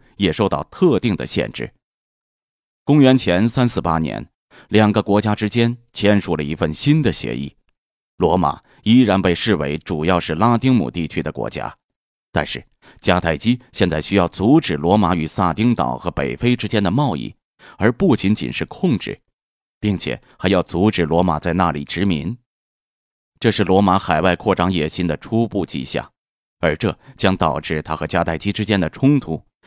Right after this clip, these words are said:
也让罗马扩张到希腊世界。从古代以来，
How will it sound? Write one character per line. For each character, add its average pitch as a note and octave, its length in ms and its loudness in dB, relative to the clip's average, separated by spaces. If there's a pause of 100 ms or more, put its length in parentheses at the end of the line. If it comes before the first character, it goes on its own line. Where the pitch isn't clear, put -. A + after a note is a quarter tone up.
(140)
也 B2 100 6
让 D3 180 2
罗 A2 240 4
马 D2+ 280 -2 (160)
扩 E2+ 180 0
张 E2 160 -4
到 D#2 160 -2
希 A2 260 -2
腊 A2 200 -2
世 - 180 -10
界。 - 260 -12 (1900)
从 D#3 180 4
古 G#2+ 220 2
代 D#3 160 6
以 E2+ 100 0
来， B1 340 -4